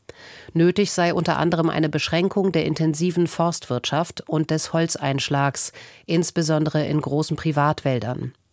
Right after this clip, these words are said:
Zudem sollten mindestens fünfzehn Prozent der deutschen Waldfläche der natürlichen Entwicklung vorbehalten werden. Bundeslandwirtschaftsminister Özdemir hatte die Waldinventur in der vergangenen Woche vorgestellt.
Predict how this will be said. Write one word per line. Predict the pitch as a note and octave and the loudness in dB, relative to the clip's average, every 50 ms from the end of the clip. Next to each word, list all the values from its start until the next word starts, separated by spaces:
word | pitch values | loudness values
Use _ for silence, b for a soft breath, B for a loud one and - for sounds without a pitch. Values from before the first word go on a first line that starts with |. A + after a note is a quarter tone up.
| - B B B B B B B B B B B | -20 B B B B B B B B B B B
Zudem | - - F#3 F#3 G3 G3 | -2 0 2 4 4 4
sollten | F3 F#3+ F#3 - G3 F#3 | 4 2 4 4 4 4
mindestens | F#3 F#3+ F#3 F3 E3 - - D#3+ - - | 4 4 4 2 2 0 -2 -2 -2 0
fünfzehn | - G3+ A3 A3 - - - G3+ F#3 | 0 0 0 -2 -2 0 0 0 0
Prozent | F3+ - F3+ D#3+ - - F3 E3+ F#3 F3+ - - - | 2 0 -2 -2 0 0 0 2 2 0 -2 -2 0
der | D#3 D3 | 0 0
deutschen | C#3 C#3+ C#3+ D3 - - D#3+ C#3+ | 2 0 0 0 0 0 0 2
Waldfläche | D3 C3+ D3 D3 - - F3 D#3+ D#3+ - F3 E3 | 2 0 0 -2 -2 -2 0 0 0 0 0 0
der | D3+ - D3 D3 C#3+ C#3+ | 0 0 2 2 2 2
natürlichen | C#3+ C#3+ C#3 - - F#3+ F#3 F#3 F3+ - - E3+ E3 | 0 0 -2 -2 0 0 0 2 0 0 0 0 0
Entwicklung | - D#3+ D3+ - D#3+ F#3 F3+ - E3 D3 C3+ B2+ | 0 -2 -2 0 -2 -2 0 0 0 0 0 -2
vorbehalten | - - C#3+ C3 B2+ B2+ B2 A#2+ A2+ - B2+ A#2+ | -2 -2 -2 0 0 0 -2 -2 -2 -2 -2 -2
werden. | B2 A#2 A#2 - G#2 G#2+ A#2 - - _ _ _ _ _ _ _ _ _ B B B B B B B B B B B B B | -2 -4 -4 -4 -6 -8 -10 -10 -14 _ _ _ _ _ _ _ _ _ B B B B B B B B B B B B B
Bundeslandwirtschaftsminister | - F#3 G3 G#3 G3 - G3 G3 G#3 - A3+ G#3+ - G3+ F#3+ - - F#3 F3+ F3+ F3 - - E3 - | 0 2 2 2 2 2 2 2 2 2 0 2 2 0 2 2 2 2 2 2 2 2 0 0 2
Özdemir | E3 F#3+ F#3 - D#3 D3 D3 C#3+ D#3 F3+ G3+ G#3+ A3+ G#3 | 2 0 0 0 0 0 2 2 2 2 2 2 2 2
hatte | F#3+ F3 - F3 | 2 2 2 2
die | D#3+ F3 E3 D#3+ D3 | 2 2 2 2 2
Waldinventur | D3+ D3 D#3 D#3 D#3+ D#3+ D3+ D3 D3 D3 - D#3 D3+ C#3+ | 2 2 2 2 2 2 2 2 0 0 0 0 0 0
in | C#3 C#3 C#3+ | 0 0 0
der | C#3 C3+ C3 B2+ B2 A#2+ | 0 0 0 0 0 -2
vergangenen | - C#3 C#3 - D3 D#3 E3 D#3 D3 C#3+ | -2 -4 -2 0 2 2 2 2 2 2
Woche | D3 D#3 D#3 - C#3+ B2+ | 2 0 0 0 -2 -2
vorgestellt. | - - E3+ F3 D#3 C#3 - - C#3+ C#3+ D#3 F#3+ G#3 - | 0 0 0 0 0 0 -2 -2 -2 0 0 -2 -2 -4